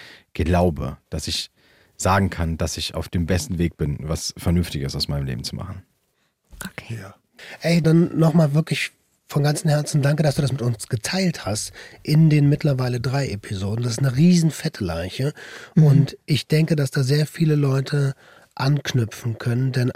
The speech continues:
Speaker 4: eins ist sicher, niemand von uns ist allein. Mit den Sachen, die wir hier besprochen haben, strugglen wir am Tisch hier teilweise alle. Und da draußen sicherlich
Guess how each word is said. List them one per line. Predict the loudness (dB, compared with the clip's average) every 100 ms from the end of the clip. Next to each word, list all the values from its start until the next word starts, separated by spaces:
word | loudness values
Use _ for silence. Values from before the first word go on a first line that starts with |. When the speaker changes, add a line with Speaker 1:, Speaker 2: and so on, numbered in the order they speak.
| -4
Speaker 4:
eins | -2 -2 -2
ist | -4 0
sicher, | 0 0 -2 -4 _ _ _
niemand | 2 6 6 6
von | 2
uns | 0
ist | 0 0
allein. | 0 0 -2 -4 -8 -2
Mit | 0 2
den | 2 2
Sachen, | 0 0 0
die | 0
wir | 2
hier | 2 2 2
besprochen | 0 -4 -2 -2 2
haben, | 2 2 -2
strugglen | 0 0 2 2 2
wir | 0 0
am | -4 -2
Tisch | 0 2
hier | 0 -2
teilweise | -2 -2 -2 -2 -2
alle. | -2 -2 -4 -6 -20 -14 -4
Und | 0
da | 2
draußen | 0 0 -2 -2 -2
sicherlich | -4 -2 -2 -4